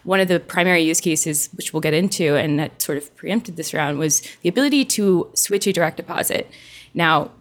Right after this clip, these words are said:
prior to covid, people might not have been so concerned with going over to H R and asking them to switch their primary bank account or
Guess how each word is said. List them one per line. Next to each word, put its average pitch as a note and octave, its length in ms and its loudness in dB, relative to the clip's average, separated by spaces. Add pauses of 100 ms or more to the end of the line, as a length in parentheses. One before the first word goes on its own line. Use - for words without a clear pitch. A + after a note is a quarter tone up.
(120)
prior B3+ 240 2
to A#3+ 80 2
covid, D#3+ 500 2 (400)
people F3+ 460 -2
might D#3+ 200 2
not F3 180 2
have F3 180 0
been E3+ 120 0
so E3+ 180 0
concerned A3+ 400 0
with D#3+ 120 0
going D#3 260 0
over D3+ 120 -4
to D#3+ 100 -6
H D#3+ 220 -4
R D3 180 2
and C#3+ 180 -2
asking D3+ 340 -4
them D3 160 0
to D#3+ 120 -6
switch - 320 -4
their C#3+ 320 0 (160)
primary D3+ 400 2
bank D3 300 -2
account A2 340 -6 (400)
or C#3 400 0